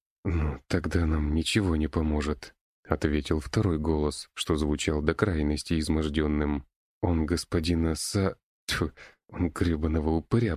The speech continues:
порвал на лоскуты». «Есть, получилось!»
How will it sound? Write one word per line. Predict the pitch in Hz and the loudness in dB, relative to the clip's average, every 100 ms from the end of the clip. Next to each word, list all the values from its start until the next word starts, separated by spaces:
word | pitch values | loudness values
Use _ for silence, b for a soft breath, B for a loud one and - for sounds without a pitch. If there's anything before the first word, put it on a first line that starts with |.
| - | -2
порвал | 95 90 82 76 | 0 0 0 0
на | 76 | 0
лоскуты». | 78 - - - 82 69 - _ _ _ _ _ | -2 -2 -6 0 -2 -2 -10 _ _ _ _ _
«Есть, | 156 175 180 98 - - | 0 2 2 0 -6 0
получилось!» | 180 196 - 190 123 95 - | 2 2 2 2 2 0 -4